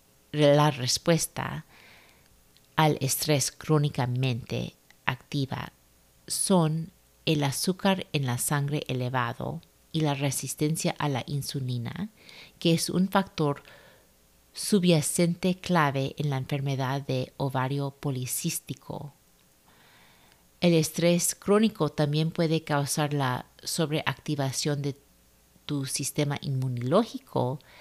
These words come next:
eh, y empeorar la endometriosis, el dolor causado por ella.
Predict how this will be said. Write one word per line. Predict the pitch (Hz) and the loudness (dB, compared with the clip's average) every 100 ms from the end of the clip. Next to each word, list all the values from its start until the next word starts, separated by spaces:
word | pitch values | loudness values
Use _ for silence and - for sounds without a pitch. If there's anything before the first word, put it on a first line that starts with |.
| - - _ | -20 -20 _
eh, | 170 156 143 - | 4 4 2 -2
y | 196 233 214 - | 0 2 0 0
empeorar | 160 139 - 147 135 143 156 160 - | -2 -2 -2 0 2 2 2 0 -6
la | - 143 123 120 120 - _ _ _ - | -4 -2 0 -2 -6 -10 _ _ _ -2
endometriosis, | 147 139 139 131 - 123 131 147 - 220 233 - - | 0 0 -2 -4 -4 0 0 0 -2 -2 -2 -2 0
el | 135 | 2
dolor | 127 123 131 151 - | 2 2 2 0 -2
causado | 139 131 - 127 139 | -4 -2 -4 -4 -6
por | 135 131 127 | -8 -6 -6
ella. | - 123 - - | -6 -6 -8 -14